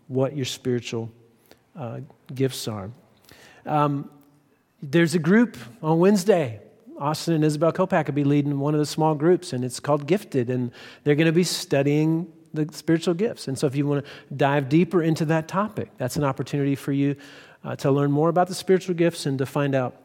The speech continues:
what yours, uh, are. Another question is, uh, are you using the gifts that you know that you already have? And if you're not, wh-, why not? Why not? What, what's keeping you back?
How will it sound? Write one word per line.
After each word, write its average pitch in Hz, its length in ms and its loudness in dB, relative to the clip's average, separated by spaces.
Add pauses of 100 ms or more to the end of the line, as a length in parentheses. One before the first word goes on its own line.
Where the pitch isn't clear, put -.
(120)
what 139 200 -4
yours, 127 420 -2 (340)
uh, 127 260 -12
are. 127 320 -6 (1300)
Another 202 340 4
question 208 380 2
is, 190 120 4
uh, 185 200 -10 (400)
are 180 260 4
you 180 480 4
using 190 540 4
the 190 60 4
gifts 175 220 2
that 156 120 0
you 160 260 2
know 151 500 2
that 151 120 -6
you 147 180 -4
already 135 460 -2 (180)
have? 156 440 -4 (1120)
And 156 120 0
if 151 100 -4
you're 165 100 2
not, 190 340 2
wh-, 175 220 -10
why 175 280 -4
not? 220 320 -6 (1600)
Why 196 200 0
not? 185 200 -2
What, 226 240 4 (200)
what's 208 320 0
keeping 226 480 0
you 185 100 4
back? 151 560 -2